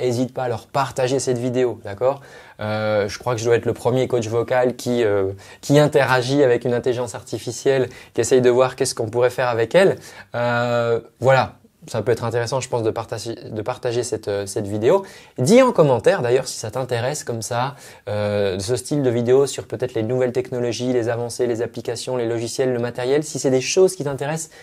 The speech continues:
dis-le moi en commentaire, d'accord ? Je mets beaucoup d'exercices sur la voix, beaucoup de conseils. La technologie, on en parle un petit peu, mais si ça t'intéresse, dis-le moi en commentaire. On va donc maintenant passer à la deuxième question. Alors là, j'ai été un petit peu plus... Euh,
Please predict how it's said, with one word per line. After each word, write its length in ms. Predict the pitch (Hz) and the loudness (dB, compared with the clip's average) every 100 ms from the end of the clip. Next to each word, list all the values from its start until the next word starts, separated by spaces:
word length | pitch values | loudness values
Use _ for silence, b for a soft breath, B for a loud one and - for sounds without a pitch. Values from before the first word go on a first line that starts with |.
| B | B
dis-le 400 | 123 113 156 165 | -4 0 2 4
moi 160 | 156 160 | 4 2
en 80 | 151 | 2
commentaire, 460 | 151 143 - 92 | 0 -2 -4 -8
d'accord ? 260 | 90 101 131 | -6 -8 -6
Je 40 | 107 | -6
mets 140 | 101 | -8
beaucoup 340 | 98 139 - | 0 -2 0
d'exercices 720 | 139 127 120 131 131 - 131 | 0 2 2 0 -2 -4 -4
sur 160 | - 104 | -6 -6
la 100 | 107 | -6
voix, 240 | 104 131 | -2 -2
beaucoup 240 | 147 110 117 | -2 -4 -8
de 80 | - | -6
conseils. 540 | 117 110 135 170 160 B B B B B | -8 -4 0 2 0 B B B B B
La 80 | 117 | 0
technologie, 540 | 135 143 139 139 143 | 0 2 2 4 2
on 100 | 139 | 2
en 120 | 117 | 0
parle 200 | 113 156 | 0 -2
un 80 | 170 | 0
petit 200 | 151 151 | -2 -4
peu, 140 | 147 175 | 0 0
mais 120 | 143 | 0
si 160 | - 156 | -4 -4
ça 140 | 170 | -4
t'intéresse, 580 | 160 123 110 139 - - | -4 -4 -2 -2 -4 -8
dis-le 420 | - 110 147 107 104 | -6 -4 -4 -4 -4
moi 300 | 107 160 - | -4 -8 -10
en 100 | 123 | -10
commentaire. 680 | - - 139 117 - - - B B B B B B B _ | -10 -2 0 0 -6 -14 -16 B B B B B B B _
On 100 | 135 | 0
va 120 | 180 | 2
donc 200 | 202 185 | 2 0
maintenant 340 | 160 151 156 | -2 0 -2
passer 340 | 135 117 - 160 | -2 -6 0 0
à 40 | |
la 120 | 117 | 0
deuxième 420 | 113 110 156 160 147 | 0 2 4 4 2
question. 480 | 131 - 139 151 151 | 0 -2 0 -2 0
Alors 220 | 117 127 | 4 6
là, 120 | 165 | 4
j'ai 160 | 165 135 | 4 4
été 160 | 135 147 | 2 0
un 100 | 135 | -2
petit 160 | 131 | -6
peu 160 | 131 135 | -2 -2
plus... 340 | 131 147 - | 0 -4 0
Euh, 420 | 120 110 95 87 | 4 4 4 -2